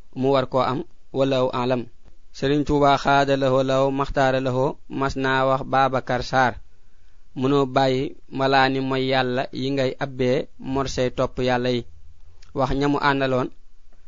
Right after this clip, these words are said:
"Da ngeen naan laa ilaha illallahu siiw na."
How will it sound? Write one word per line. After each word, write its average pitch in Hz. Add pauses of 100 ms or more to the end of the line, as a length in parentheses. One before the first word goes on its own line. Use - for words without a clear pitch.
"Da 123
ngeen 147
naan 135
laa 131
ilaha 131
illallahu 127 (120)
siiw 127
na." 120